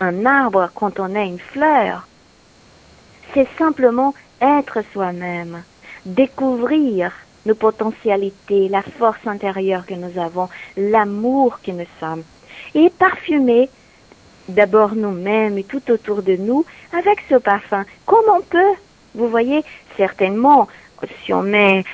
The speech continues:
un, une petite marguerite qui est magnifique à côté d'un lotus qui aussi est magnifique, sont différents. Mais ni l'un ni l'autre veut, veut changer parce que chacun vit ce qu'il est dans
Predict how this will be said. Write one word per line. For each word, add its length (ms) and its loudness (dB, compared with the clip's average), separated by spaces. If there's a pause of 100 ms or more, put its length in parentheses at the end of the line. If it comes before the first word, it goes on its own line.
(140)
un, 300 2
une 80 -2
petite 340 -6
marguerite 1000 2
qui 100 2
est 20 0
magnifique 840 4
à 40 0
côté 320 4
d'un 180 0
lotus 500 6 (120)
qui 120 -2
aussi 220 0
est 100 2
magnifique, 640 2 (500)
sont 160 6
différents. 640 6 (540)
Mais 260 8
ni 240 8
l'un 220 6
ni 140 6
l'autre 380 6
veut, 380 8
veut 140 8
changer 440 4
parce 180 -2
que 120 0
chacun 480 2 (260)
vit 480 6 (300)
ce 60 4
qu'il 300 0
est 160 6 (180)
dans 320 4